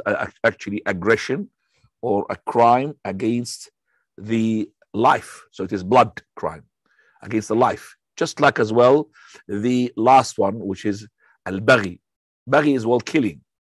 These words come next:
You have a group and you're fighting the, uh, Khalifa, so-called baghi.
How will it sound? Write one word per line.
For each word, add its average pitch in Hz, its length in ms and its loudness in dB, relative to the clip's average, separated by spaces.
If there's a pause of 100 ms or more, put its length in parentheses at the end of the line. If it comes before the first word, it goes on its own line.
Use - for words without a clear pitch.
(560)
You 101 80 -12
have 101 100 -4
a 104 60 -4
group 117 260 -2
and 104 100 -2
you're 101 80 -4
fighting 113 360 -2
the, 95 220 -2
uh, - 20 -4
Khalifa, 117 580 0 (400)
so-called 110 380 -4
baghi. 120 340 0